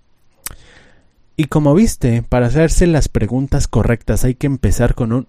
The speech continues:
objetivo en mente. Pepe quería tener más ventas.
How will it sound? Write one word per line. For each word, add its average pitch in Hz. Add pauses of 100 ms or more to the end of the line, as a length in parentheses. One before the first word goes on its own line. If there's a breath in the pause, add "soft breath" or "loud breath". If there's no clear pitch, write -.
objetivo 110
en 104
mente. 101 (460 loud breath)
Pepe 107 (200)
quería 110
tener 101
más 92
ventas. 156